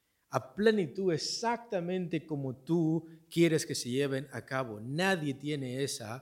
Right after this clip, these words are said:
acceso a ese conocimiento y nadie tiene esa autoridad para ir y decir: "Yo merezco o yo soy digno de tomarlo".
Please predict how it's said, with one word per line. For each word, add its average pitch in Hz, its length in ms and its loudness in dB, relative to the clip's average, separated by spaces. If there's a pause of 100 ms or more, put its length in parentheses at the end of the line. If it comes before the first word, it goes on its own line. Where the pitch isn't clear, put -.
(840)
acceso 113 800 -2
a 117 80 4
ese 131 220 0
conocimiento 123 840 -4 (440)
y 117 80 -8
nadie 135 320 2
tiene 131 240 -2
esa 110 580 -4 (800)
autoridad 104 800 -8 (600)
para 92 200 -14
ir 123 140 -4
y 123 60 -2
decir: 117 460 -8
"Yo 131 320 -2
merezco 107 680 -6 (320)
o 104 100 -16
yo 131 220 -4
soy 120 200 -8 (120)
digno 131 320 -6 (640)
de 110 500 -10 (360)
tomarlo". 98 500 -20